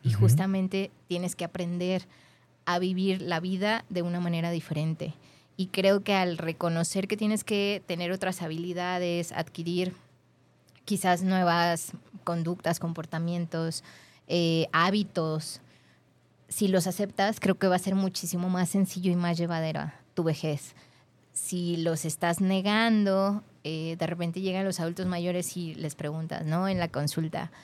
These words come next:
Speaker 1: "Eh, ¿te viste solo?". "Sí". "Eh, yo me preparo la comida, eh, yo barro, trapeo,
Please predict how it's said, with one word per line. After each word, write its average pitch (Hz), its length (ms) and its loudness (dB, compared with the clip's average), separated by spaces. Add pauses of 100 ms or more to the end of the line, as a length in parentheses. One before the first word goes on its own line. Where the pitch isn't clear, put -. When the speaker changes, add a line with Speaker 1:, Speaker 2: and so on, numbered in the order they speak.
(320)
Speaker 1:
"Eh, 185 540 0
¿te 214 80 -2
viste 240 280 -2
solo?". 277 440 0
"Sí". 151 300 -6 (580)
"Eh, 175 580 -4
yo 220 180 -2
me 240 100 -2
preparo 196 320 -2
la 202 120 0
comida, 185 760 0 (360)
eh, 151 380 -6
yo 180 280 2
barro, 160 540 0
trapeo, 160 840 -6